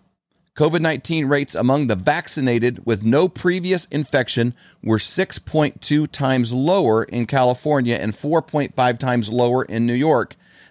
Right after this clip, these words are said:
than among the unvaccinated with no previous infection.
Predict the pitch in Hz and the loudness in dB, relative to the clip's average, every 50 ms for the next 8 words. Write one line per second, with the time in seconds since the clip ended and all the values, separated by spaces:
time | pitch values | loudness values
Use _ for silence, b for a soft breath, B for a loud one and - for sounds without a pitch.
0 | b b - 143 139 139 127 131 135 139 139 127 - b b b b 131 156 - | b b 0 0 2 2 4 4 2 2 0 -2 -4 b b b b -4 -4 -2
1 | - 151 190 226 240 208 147 147 120 110 - - - 113 107 110 110 117 127 117 | 0 2 2 2 2 2 0 0 0 -2 -4 -4 -2 0 0 0 0 0 -2 -4
2 | - - 131 117 - 123 131 139 - - - - 135 127 117 135 135 - 131 139 | -4 -4 -4 -2 -2 0 0 0 0 0 -2 -2 0 0 0 -2 -2 -4 -4 -4
3 | 131 - 165 165 - - 101 80 | -2 -2 -2 -2 -4 -6 -8 -8